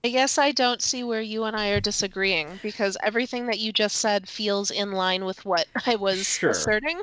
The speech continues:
Speaker 2: Sure. I, I, I
Speaker 1: Um,
Speaker 2: think it's more
Speaker 1: but
Speaker 2: just the
Speaker 1: also, I think you also need to make room for the, um, white upper middle class anti-vaxxers in this equation,
Speaker 2: Mm-hmm, mm-hmm.
Speaker 1: who are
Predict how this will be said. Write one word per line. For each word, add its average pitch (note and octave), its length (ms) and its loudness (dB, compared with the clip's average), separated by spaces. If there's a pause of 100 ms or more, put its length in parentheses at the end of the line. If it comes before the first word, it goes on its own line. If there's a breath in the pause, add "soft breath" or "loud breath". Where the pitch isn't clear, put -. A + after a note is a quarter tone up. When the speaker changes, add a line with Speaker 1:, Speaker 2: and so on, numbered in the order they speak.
(140)
Speaker 2:
Sure. B2 260 0 (100)
I, D#3+ 120 6
I, F#3+ 120 6 (100)
I - 20 -
Speaker 1:
Um, F3 60 4
Speaker 2:
think A#3 140 -2
it's G#3 140 2
more F#3 180 0
Speaker 1:
but C#4+ 120 2
Speaker 2:
just D#4 300 4
the A4+ 60 4
Speaker 1:
also, F#4+ 240 4
I B3+ 120 0
think F4 260 -8
you D#4 120 -2
also B3 340 0
need A#3+ 220 -6
to A#3 100 -6
make G#3 240 -4
room G3 420 -4
for G3+ 240 -4
the, F#3+ 460 -4 (500 soft breath)
um, F#3 360 0 (120)
white G#3 600 2 (200)
upper G#3 240 -2
middle G3 300 0
class F#3 720 0
anti-vaxxers F#3+ 1160 -2 (120)
in F#3+ 160 -6
this E3+ 180 -2
equation, D3 680 -6 (440)
Speaker 2:
Mm-hmm, D#3+ 500 -4
mm-hmm. C#3+ 200 -6 (140)
Speaker 1:
who G3+ 220 0
are F#3 440 4